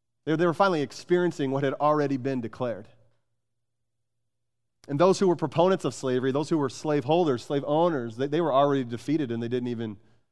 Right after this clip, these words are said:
didn't even know it, right? And so in this letter of First John, I think similar to what happened to the slaves after the Civil War,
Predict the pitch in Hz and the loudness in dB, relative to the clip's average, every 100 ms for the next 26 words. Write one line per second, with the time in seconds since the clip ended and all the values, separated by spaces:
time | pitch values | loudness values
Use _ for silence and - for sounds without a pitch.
0 | _ _ 139 135 104 104 123 101 - 104 | _ _ -6 -6 -6 -6 -6 -6 -10 -12
1 | 107 131 - _ _ _ _ 131 - 170 | -10 -10 -14 _ _ _ _ -10 0 2
2 | 156 - - _ _ _ _ - 220 214 | 2 -2 -16 _ _ _ _ 4 6 8
3 | 196 165 165 202 170 139 156 165 - _ | 4 4 6 6 6 2 -2 -8 -20 _
4 | _ _ _ - 147 - 175 127 175 190 | _ _ _ -8 -6 0 -2 0 0 2
5 | 156 170 - - - 190 214 202 147 139 | 2 0 -4 -20 -6 -2 2 2 2 2
6 | 165 156 151 120 180 185 147 143 139 120 | 2 2 -4 -4 0 2 2 -2 -2 -4
7 | 156 131 147 196 143 | -4 -2 0 2 2